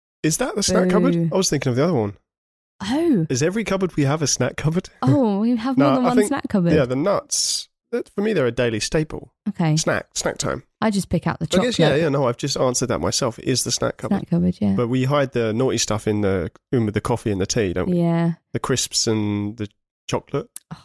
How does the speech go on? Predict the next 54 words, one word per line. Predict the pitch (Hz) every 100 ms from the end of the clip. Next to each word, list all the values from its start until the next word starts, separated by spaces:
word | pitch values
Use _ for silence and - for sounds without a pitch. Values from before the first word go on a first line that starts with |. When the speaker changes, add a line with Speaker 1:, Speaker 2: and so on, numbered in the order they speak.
| _
Speaker 2:
the | -
Speaker 1:
Pop-Tarts. | 180 - 127 196
We | 196
had | 190
Speaker 2:
quality | - 196 -
Speaker 1:
Pop-Tarts | - 190
the |
other | 190 190
Speaker 2:
street. | 117
Speaker 1:
day. | - _ -
Speaker 2:
Oh, | - 170 131 123 117 80 -
Speaker 1:
Yeah. | 113 113 _
Speaker 2:
we | 208 202 -
absolutely | 202 - - - 190 180 170
powered | - - 180 170 165 -
through | 170 156
that | 160 -
quality | 160 160 151 170
street. | - - 85 - - _ _ _ _ _ _ _ _ _ _ _
The | 262
fr-, | - 277
the | 233
Speaker 1:
So | 370
the | 370
Speaker 2:
locking | - 254
Speaker 1:
fridge | 311
lock, | 196
Speaker 2:
fridge. | 180 151
Speaker 1:
yeah, | 143
the | 175
locking | 220 185
fridge. | - 95 90 -
What | - 160
do |
we | 147
say? | - 71 - _
Speaker 2:
I | 269 294
say | - 233 208
I | 208
love | 180 156
it. | 147 -
Ding, | 185 180 175
ding. | 156 - 160 _
Speaker 1:
So | - 127
we | 127
should | 131 120 _ _ _ _
briskly | 170 - - 131
move | 127 107
on | 101 98 104
Speaker 2:
Mm-hmm. | 214 202
Speaker 1:
to | 226 113 101 101
the | 92
third | 110 175 165
idea. | 101 92 98 135